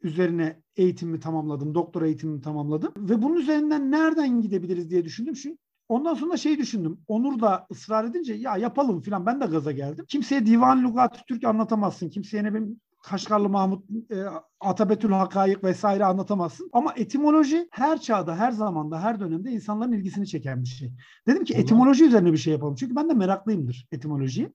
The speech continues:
Speaker 1: "Olur." dedik. Ondan sonra işte "Nasıl yapalım bunu?" filan derken işte temalar belirleyelim. Her tema üzerine işte on tane, on iki tane işte yirmi dakika civarında olacak şekilde sözcükler belirleyelim. Onların üzerinde duralım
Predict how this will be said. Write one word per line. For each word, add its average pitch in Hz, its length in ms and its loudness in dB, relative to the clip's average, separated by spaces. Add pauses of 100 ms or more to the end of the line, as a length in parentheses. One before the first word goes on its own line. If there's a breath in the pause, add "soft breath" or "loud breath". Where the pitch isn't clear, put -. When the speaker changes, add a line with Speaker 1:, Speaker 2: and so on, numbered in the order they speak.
Speaker 1:
"Olur." 339 320 8
dedik. 262 300 2
Ondan 311 460 2 (100)
sonra 294 300 -2
işte 247 320 -2
"Nasıl 294 240 0
yapalım 180 380 0
bunu?" 170 120 -4
filan 247 340 -2
derken 220 280 -2
işte 220 200 -10
temalar 269 440 0
belirleyelim. 208 420 -2
Her 247 200 -2
tema 240 240 -2
üzerine 226 400 -2
işte - 120 -14
on 285 200 0
tane, 208 520 -4 (260)
on 247 140 -2
iki - 180 -6
tane 190 640 -2 (240)
işte - 340 -10 (200)
yirmi 247 280 6
dakika 156 460 2 (100)
civarında 170 500 2
olacak 185 320 0
şekilde 156 360 -8
sözcükler 226 520 -2
belirleyelim. 156 440 -2
Onların 330 340 -2
üzerinde 196 360 0
duralım 135 320 -4